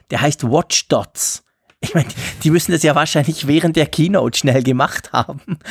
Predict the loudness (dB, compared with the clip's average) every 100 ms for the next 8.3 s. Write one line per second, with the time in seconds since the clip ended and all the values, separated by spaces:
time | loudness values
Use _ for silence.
0 | -12 -4 2 2 2 0 2 -2 -2 -4
1 | -2 0 0 0 0 0 -4 -4 -2 0
2 | 0 2 2 2 0 -2 0 2 2 2
3 | 2 2 2 0 2 2 2 0 -2 -6
4 | -4 -2 0 -2 -6 -10 -18 -12 -2 0
5 | 2 0 -2 0 0 2 0 0 0 0
6 | -2 0 2 2 2 0 0 -10 -20 -20
7 | -4 2 2 0 -4 0 0 0 -2 0
8 | 0 0